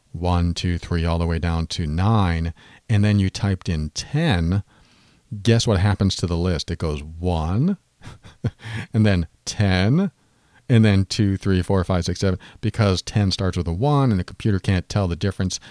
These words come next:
when it looks at a sequential order, blah, blah, blah. I could probably explain to you, but I think you understand. That's why I started with zero zero zero one. <laughs> But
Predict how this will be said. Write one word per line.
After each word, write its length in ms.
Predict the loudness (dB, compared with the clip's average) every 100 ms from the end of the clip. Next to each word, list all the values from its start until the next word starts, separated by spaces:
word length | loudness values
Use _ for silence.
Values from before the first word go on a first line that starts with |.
| -12
when 140 | -4 -4
it 60 |
looks 180 | -4 -4
at 80 | -4
a 60 |
sequential 460 | -4 -4 -2 -2 0
order, 360 | 0 2 0 -2 -12 -20 _ _
blah, 180 | -4 -2
blah, 180 | -2
blah. 240 | -2 0 0
I 80 | 0
could 140 | -4
probably 260 | -4 -4 -4
explain 320 | -4 0 0
to 100 | 0
you, 100 | 0
but 100 | 0
I 60 | -2
think 280 | -2 -4
you 80 | -4
understand. 560 | -4 -6 -6 -4 -2 -4 -10 -20
That's 220 | -4 -2 0
why 120 | 0
I 40 |
started 300 | 2 0 0
with 120 | -2
zero 320 | -2 -2 -2 -4
zero 320 | -4 -4 -4
zero 480 | -4 -6 -6 -8 -12
one. 400 | -8 -6 -6 -10 -16
<laughs> 40 | _ -20 -20 -20 _ -20 _ -8 -6 -10 -6 -2 0 -2 2
But 240 | 2 2